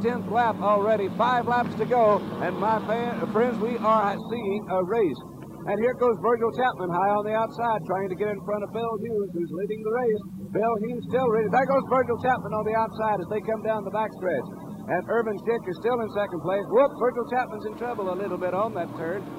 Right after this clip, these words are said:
and Irvin Chick come up on it. But it's still all Bill Hughes as they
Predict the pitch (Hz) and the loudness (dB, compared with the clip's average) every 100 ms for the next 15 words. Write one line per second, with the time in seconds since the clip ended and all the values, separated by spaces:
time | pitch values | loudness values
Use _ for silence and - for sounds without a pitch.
0 | - 151 202 226 196 196 214 196 190 190 | -8 -4 -2 -2 -4 -4 -6 -4 -4 -2
1 | 175 156 135 104 85 - - - 185 220 | -2 -2 -2 -4 -6 -6 -4 0 2 2
2 | - 240 262 226 185 214 233 226 214 226 | 0 0 2 2 4 6 6 4 2 2
3 | 220 220 208 190 170 165 175 | 2 2 2 2 2 2 2